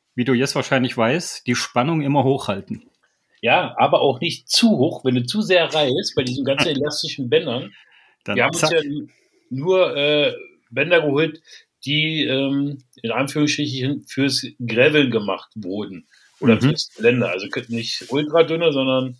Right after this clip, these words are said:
Speaker 2: alles so, sagen wir mal, ab zwei Komma zwei Millimeter aufwärts. Ähm, und da so, da steht zumindest in den Anleitungen immer drinne,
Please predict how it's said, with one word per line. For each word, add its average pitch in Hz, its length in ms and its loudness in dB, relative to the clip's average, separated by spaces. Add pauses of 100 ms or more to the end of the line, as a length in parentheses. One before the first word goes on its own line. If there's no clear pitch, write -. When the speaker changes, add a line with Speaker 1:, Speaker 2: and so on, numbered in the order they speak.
(520)
Speaker 2:
alles 131 280 4
so, 131 120 0
sagen 123 200 6
wir 123 60 2
mal, 117 140 4
ab 110 120 -4
zwei 131 220 6
Komma 123 300 4
zwei 117 300 0
Millimeter 113 440 -2
aufwärts. 123 600 2 (600)
Ähm, 120 440 -6 (720)
und - 160 -8
da 127 180 0
so, 151 160 -2
da 143 320 2
steht 147 360 0
zumindest 117 260 -2
in 107 80 -8
den 98 80 -12
Anleitungen 104 580 -2
immer 101 180 -10
drinne, 123 380 -4